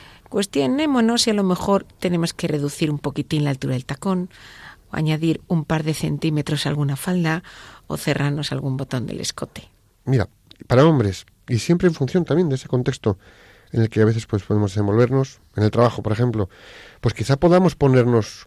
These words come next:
Speaker 2: camisas limpias o cuidar el aseo, porque a veces olemos más que las mujeres, tenemos que reconocerlo. Lucir corbatas de colores a veces menos estridentes o un poco más limpias, que hay que ver qué lamparones llevamos a veces.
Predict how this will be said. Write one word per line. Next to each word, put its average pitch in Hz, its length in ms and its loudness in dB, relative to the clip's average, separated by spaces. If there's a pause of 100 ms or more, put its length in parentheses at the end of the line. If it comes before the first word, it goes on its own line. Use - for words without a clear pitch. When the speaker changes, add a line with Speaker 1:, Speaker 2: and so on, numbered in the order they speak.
(160)
Speaker 2:
camisas 101 360 0
limpias 165 520 0 (180)
o 110 300 4
cuidar 113 500 0 (100)
el 104 140 -4
aseo, 180 360 -2 (420)
porque 92 200 -4
a 90 40 2
veces 147 340 0 (800)
olemos 120 400 0
más 104 240 -4 (360)
que - 120 -8
las 92 160 -2
mujeres, 151 400 -2 (260)
tenemos 120 300 -2
que - 100 -4
reconocerlo. 120 520 -2 (640)
Lucir 135 320 6
corbatas 147 400 4
de 135 80 2
colores 139 500 4 (160)
a 113 80 -2
veces 120 220 -2
menos 113 180 0
estridentes 127 580 2 (320)
o 101 100 2
un 107 160 4
poco 101 200 -4
más 92 240 -4
limpias, 117 520 0 (320)
que - 100 -6
hay 92 100 -2
que 101 120 -4
ver 107 120 2
qué - 100 -4
lamparones 92 420 -2
llevamos 87 320 -4
a 90 40 -2
veces. 92 400 -4